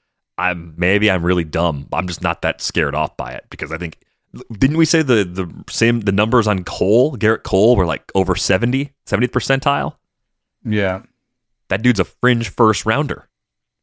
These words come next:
Speaker 1: That
Speaker 2: Yeah.
Speaker 1: seems also high to me. That almost seems like I'm more likely to talk myself out of the early guys with that kind of projection than I am to talk myself out of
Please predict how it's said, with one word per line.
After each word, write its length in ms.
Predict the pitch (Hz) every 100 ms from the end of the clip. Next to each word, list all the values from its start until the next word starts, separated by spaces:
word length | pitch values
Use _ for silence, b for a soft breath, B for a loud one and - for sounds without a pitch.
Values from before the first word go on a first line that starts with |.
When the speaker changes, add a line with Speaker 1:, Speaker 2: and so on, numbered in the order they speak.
| _ _ _ _ _ _ _ -
Speaker 1:
That 160 | 101 92
Speaker 2:
Yeah. 60 |
Speaker 1:
seems 240 | 95 147 120 - -
also 320 | 139 - 135
high 220 | 127 131
to 60 | 92
me. 60 |
That 120 | 82
almost 180 | 139 143
seems 260 | - 127 104
like 200 | 90 - _ _ _ _ _ b b b -
I'm 120 | 156
more 160 | 190
likely 300 | 170 165 165
to 80 | 131
talk 160 | 156 156
myself 320 | 143 - 139 -
out 220 | 127 156
of 100 | 139
the 100 | 113 -
early 260 | 139 160
guys 460 | 117 95 90 90 90
with 160 | 98
that 240 | - 131 160
kind 240 | - 107
of 80 | 87
projection 480 | - 80 87 - -
than 100 | 98
I 40 |
am 80 | 110
to 60 | 95
talk 260 | - 127
myself 480 | 110 95 - 110 -
out 100 | 104
of 180 | 90